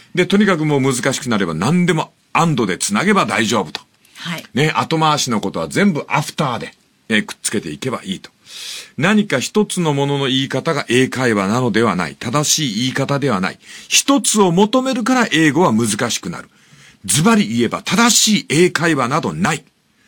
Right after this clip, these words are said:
Speaker 1: 言葉をどれほど柔らかくするかの頭の使い方が英語を学ぶ楽しさにつながると。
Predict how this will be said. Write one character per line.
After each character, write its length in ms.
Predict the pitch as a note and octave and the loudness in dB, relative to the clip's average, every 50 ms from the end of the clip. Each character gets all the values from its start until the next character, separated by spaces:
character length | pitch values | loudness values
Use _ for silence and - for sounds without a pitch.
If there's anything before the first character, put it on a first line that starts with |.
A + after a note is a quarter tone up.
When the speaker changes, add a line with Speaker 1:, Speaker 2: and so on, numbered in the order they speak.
| _ _ _ _ _ | _ _ _ _ _
Speaker 1:
言 320 | - - D3 C#3+ - G3 E3+ | -4 -4 -2 2 2 2 4
葉 160 | F#3 E3+ C#3 | 4 4 2
を 100 | A2 F#2 | 2 2
ど 160 | E2 - F#3 | 2 4 4
れ 120 | A3 A3 | 6 4
ほ 140 | G3+ - G3 | 4 2 0
ど 160 | E3+ D#3+ G#2+ | 0 0 0
柔 100 | F#2 F#2 | 0 0
ら 380 | C3+ D#3+ F#3 G3+ G#3 G#3+ G#3+ G#3 | 0 2 4 4 4 4 4 2
か 120 | G#3 G3+ | 0 -4
く 120 | G3 - - | -4 -4 -8
す 120 | - - | -6 -4
る 120 | E3 D#3+ - | -4 -2 0
か 120 | F#3 D#3+ | 0 0
の 140 | C#3+ A2+ - - - - - - | 0 -2 -6 -10 -20 -16 -8 -2
頭 480 | - D3+ - - B3 A#3+ A#3+ A#3 A#3 | -2 -2 0 2 2 4 4 4 4
の 140 | A3+ A3+ A3 | 6 4 4
使 320 | A3 - - - G3+ G#3+ | 2 0 -2 0 2 2
い 100 | G#3+ G#3 | 2 2
方 300 | G#3+ A3 G#3+ G#3+ A3+ A3+ | 2 0 0 2 2 2
が 180 | A3 A#3 F#3+ - - - - - _ - | 2 0 0 -2 -8 -20 -20 -20 _ -2
英 340 | G2+ B2 C#3 D3 D3 D3 D3 | 2 4 4 6 6 4 4
語 240 | B2 C#3 C#3+ C#3+ C3+ | 4 4 4 4 4
を 60 | A#2+ | 2
学 400 | B2 A#2+ A#2+ A#2 A2 A2+ C#3 D3 | 2 0 -2 -2 -4 -4 -4 -6
ぶ 40 | - | -8
楽 300 | - - B2 C#3 G3 G#3 | -6 -4 0 2 4 4
し 100 | G3+ - | 2 2
さ 160 | - A3 A3+ | 2 2 2
に 240 | A#3+ B3 A3+ - _ - - - | 2 0 -2 -4 _ -16 -10 -6
つ 140 | - - A2+ | -4 -2 -2
な 140 | F#2 E2 | -2 -4
が 100 | - - | -6 -10
る 80 | - - - | -16 -18 -20
と。 80 | - | -20